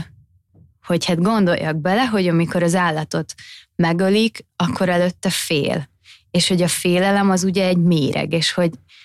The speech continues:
és hogy ne egyen meg azt a mérget, meg azt a félelmet, és hogy ez annyira így beleépült így a tudatomba, vagy annyira ilyen élesen él ez a kép, ahogy én azt kiskoromban már elképzeltem, hogy ott van egy kis boci, és fél, hogy hát én azt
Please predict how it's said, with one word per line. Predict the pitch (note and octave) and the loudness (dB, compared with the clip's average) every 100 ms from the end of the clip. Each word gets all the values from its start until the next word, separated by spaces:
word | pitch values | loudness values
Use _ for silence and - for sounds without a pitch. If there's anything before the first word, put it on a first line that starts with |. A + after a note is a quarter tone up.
| _ _ _ - | _ _ _ -6
és | F3 | -2
hogy | G3+ G3 | 2 2
ne | F3 | 2
egyen | C3+ D3+ C#3+ | 0 -2 -2
meg | D#3 - | -2 -2
azt | - - - | -6 -4 0
a | |
mérget, | D#3+ - - - D3+ | 0 0 -4 -8 -6
meg | D#3+ D#3 | -4 -4
azt | C#3+ E3 | -4 -4
a | |
félelmet, | - D3 D3 - - E3 F3 F3 | -4 -4 -2 -2 -2 0 0 0
és | F3 - | -2 0
hogy | F3+ | 0
ez | F3+ | 2
annyira | G#3 F3+ F3 | 2 2 2
így | E3+ E3 D#3 - - - _ - - | 2 0 -2 -12 -20 -20 _ -14 -4
beleépült | F3+ F3 E3 E3 - F3+ E3 | 0 2 2 0 0 0 0
így | F3+ E3 | 0 0
a | |
tudatomba, | E3 E3 E3+ E3 F3+ F3+ F3 | -2 -2 -2 0 0 2 2
vagy | E3+ E3+ | 0 0
annyira | F3 F3 E3 | 2 2 2
ilyen | D#3+ E3 E3 | 2 0 0
élesen | F3 E3 E3 - D#3 | 0 0 0 -2 -2
él | D3 D3 | -2 -2
ez | D#3+ E3 | -2 -2
a | |
kép, | E3+ E3 D#3+ | -2 -2 0
ahogy | E3+ D#3+ | 0 2
én | D3+ | 0
azt | D#3 - _ - | -2 -8 _ -10
kiskoromban | - E3 - F3+ E3 E3 | -4 -2 0 0 2 2
már | E3 E3 | 0 0
elképzeltem, | E3 E3 F3 E3+ E3+ E3+ E3 F3 | -2 -4 -2 -2 0 -2 -2 0
hogy | E3+ E3+ | 2 0
ott | E3 | 0
van | F3+ | 0
egy | E3 - | 0 -2
kis | E3 D#3 | -2 -2
boci, | D3 D3+ - E3+ E3 _ - - - - _ _ _ - | 0 -2 -2 0 -2 _ -20 -20 -20 -20 _ _ _ -2
és | D#3+ - | 0 0
fél, | - D#3+ D3 E3 D#3+ - | -2 0 2 2 0 -4
hogy | - E3+ | -4 -4
hát | - E3 | -2 -2
én | F3 E3 | 0 2
azt | E3+ - | 2 -2